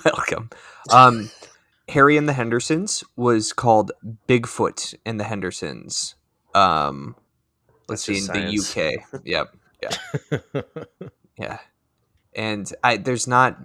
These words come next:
Speaker 1: very many other good ones. Um, Zootopia was called Zootropolis, which seems way more complicated than the other small changes. 'Cause they say Zootopia a lot in the movie.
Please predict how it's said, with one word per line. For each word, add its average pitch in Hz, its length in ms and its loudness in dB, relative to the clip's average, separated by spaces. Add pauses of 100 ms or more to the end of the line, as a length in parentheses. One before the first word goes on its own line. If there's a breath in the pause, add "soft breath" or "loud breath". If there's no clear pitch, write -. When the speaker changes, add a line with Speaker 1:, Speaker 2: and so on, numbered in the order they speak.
Speaker 1:
very 120 220 2
many 113 240 -4
other 101 160 -4
good 95 180 -6
ones. 98 360 -2
Um, 98 260 0
Zootopia 113 640 0
was 101 160 -4
called 98 320 0
Zootropolis, 104 1000 0 (680)
which - 420 -8
seems - 600 -6 (380)
way 117 200 -2
more 113 180 0
complicated 110 680 0
than 107 400 -6
the 82 120 -2
other 82 240 0
small 101 580 -2 (340)
changes. 110 600 -6 (220 soft breath)
'Cause 139 260 4
they 151 120 4
say 175 200 2
Zootopia 120 600 0
a 101 60 0
lot 101 480 6
in 107 140 -8
the 95 80 -6
movie. 85 400 -8